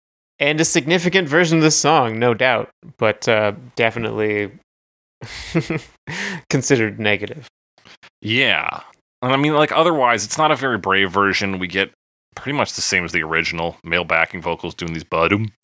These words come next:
Speaker 2: ba-dum, ba-dum.
Speaker 1: Right.
Speaker 2: You
Speaker 1: Yeah,
Speaker 2: get
Speaker 1: it's
Speaker 2: the same,
Speaker 1: actually
Speaker 2: yeah.
Speaker 1: probably the closest.
Speaker 2: Mm-hmm.
Speaker 1: Um, like,
Speaker 2: Like,
Speaker 1: there's
Speaker 2: even down
Speaker 1: more of
Speaker 2: to
Speaker 1: the stings and
Speaker 2: woodwinds.
Speaker 1: harmonies, and it
Speaker 2: Mm-hmm.
Speaker 1: feels a bit slower, but yeah, given that they keep the vocal bass, a lo-, it's very similar to the original.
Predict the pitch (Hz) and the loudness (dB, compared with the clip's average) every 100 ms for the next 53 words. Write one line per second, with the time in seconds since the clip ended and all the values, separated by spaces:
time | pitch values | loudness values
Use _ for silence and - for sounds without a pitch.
0 | - - _ _ - 95 110 107 90 87 | -20 -20 _ _ -2 2 4 2 -2 -6
1 | _ _ _ _ _ _ _ - 101 98 | _ _ _ _ _ _ _ -2 2 4
2 | 170 80 76 - - - - 226 226 156 | 2 0 -4 -8 -12 -12 -6 0 0 2
3 | 202 269 - 415 359 - 160 208 190 156 | 2 2 2 2 2 2 2 2 2 2
4 | 135 - - 131 117 185 220 - - - | 0 -2 0 2 4 4 2 -2 -4 -6
5 | - - _ - - - 127 147 143 135 | -6 -12 _ -20 -20 -4 0 2 4 4
6 | 131 127 135 - 151 143 156 170 170 143 | 2 2 0 2 2 4 4 4 2 2
7 | - 127 175 160 131 123 131 135 160 190 | 2 2 2 2 0 0 2 2 -2 -4
8 | 202 - - - _ 107 135 151 156 147 | -4 -6 -10 -14 _ 0 2 4 2 2
9 | 131 131 - - 127 117 151 185 131 123 | 2 0 2 0 2 2 4 2 2 0
10 | 120 - 131 117 107 139 160 147 123 113 | -2 -2 0 0 0 0 2 2 2 2
11 | 113 - 143 139 120 127 135 117 120 127 | 0 0 0 2 2 2 2 4 4 2
12 | - - - - 120 123 135 131 117 123 | -2 -10 -18 -2 0 2 2 -2 -2 2
13 | 151 143 123 95 _ - - 127 113 107 | 4 4 2 -2 _ -2 2 2 2 0
14 | - 107 104 104 101 - 139 | -2 -4 -2 -2 -4 -10 -14